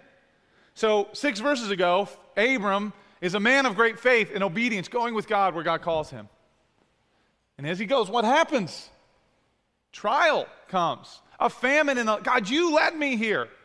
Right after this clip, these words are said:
You, you're God, you knew there was gonna be a fa-, and here I am.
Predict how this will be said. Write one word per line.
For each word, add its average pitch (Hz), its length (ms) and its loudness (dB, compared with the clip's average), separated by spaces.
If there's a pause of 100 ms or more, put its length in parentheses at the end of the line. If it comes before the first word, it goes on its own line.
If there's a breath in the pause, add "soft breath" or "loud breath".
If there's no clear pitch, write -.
(180)
You, 330 300 -2
you're 277 180 -4
God, 453 360 2
you 370 160 -4
knew 427 420 2
there 254 80 -6
was 240 100 -6
gonna 311 160 -6
be 311 80 -2
a 285 80 -2
fa-, 339 220 -4
and 240 120 -2
here 294 160 0
I 277 140 0
am. 247 280 -2